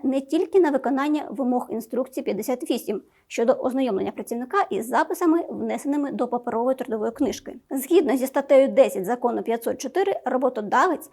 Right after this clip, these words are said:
має також вести облік наданих працівнику відпусток. І такий облік зараз ведеться в розділі п'ять особової картки П два.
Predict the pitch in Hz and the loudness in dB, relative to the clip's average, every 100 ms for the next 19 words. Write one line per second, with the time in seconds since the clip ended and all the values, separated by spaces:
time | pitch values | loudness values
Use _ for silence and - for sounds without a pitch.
0 | - - 269 269 339 381 381 311 - - | -20 -12 -2 2 4 4 4 2 0 -4
1 | 226 269 277 269 - - 269 339 269 196 | 2 2 2 0 -2 2 4 4 2 -4
2 | - - 254 277 311 247 214 - 233 - | -6 -8 -2 2 2 2 -4 -6 -10 -6
3 | 226 233 277 269 - 196 247 - 269 - | -4 -4 -2 -2 -4 -10 -8 -4 -4 -6
4 | - - _ _ - - - 302 311 285 | -14 -16 _ _ -20 -20 -4 2 2 2
5 | 262 - 320 403 415 - - - 240 247 | 0 4 6 6 4 0 -12 -14 -2 4
6 | 233 302 339 339 339 339 311 302 285 240 | 4 4 0 2 0 0 0 0 0 -2
7 | 202 240 330 - 302 262 220 208 190 240 | -2 0 0 -2 -4 -2 -2 -2 -2 -2
8 | 269 269 277 - - - 202 | -2 -2 -10 -4 -4 -4 -6